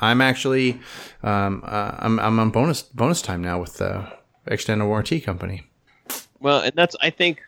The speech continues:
Speaker 2: we've all, uh, kind of experienced that. If you're gonna buy a, a pre-owned Mini,
Speaker 1: Oh, you have to.
Speaker 2: yeah, that I highly recommend, if,
Speaker 1: Yeah.
Speaker 2: especially if you can afford it, find a way to afford it.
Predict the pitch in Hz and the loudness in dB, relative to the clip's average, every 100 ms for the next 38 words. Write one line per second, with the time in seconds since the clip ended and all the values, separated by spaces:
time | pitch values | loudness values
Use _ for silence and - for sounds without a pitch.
0 | - 123 120 113 107 107 104 - - 87 | -8 -4 -2 0 2 2 0 -4 -8 -6
1 | - 101 92 92 - 85 90 - 87 90 | -2 -2 -2 -6 -6 -4 -4 0 0 0
2 | 120 127 117 101 95 92 - - - - | 0 0 2 4 4 2 -2 -20 -20 -4
3 | 113 107 95 85 76 82 - - 95 87 | 0 2 0 -4 -6 -8 -8 -2 0 0
4 | 90 92 90 - 85 - - _ _ _ | -2 -2 -4 -6 -8 -8 -14 _ _ _
5 | _ _ _ - 113 107 104 104 110 123 | _ _ _ 0 2 2 2 0 0 2
6 | 131 117 107 104 101 98 92 92 - - | 2 2 0 0 0 2 2 -2 -8 -10
7 | 95 90 - 101 - _ - 107 107 98 | -8 -6 -2 -2 -4 _ -10 -4 -4 0
8 | 95 92 - 90 101 107 - 131 139 117 | 2 2 -2 _ -20 -14 0 2 4 2
9 | 98 90 87 - 92 87 85 | 0 -2 -6 -4 -4 -2 -4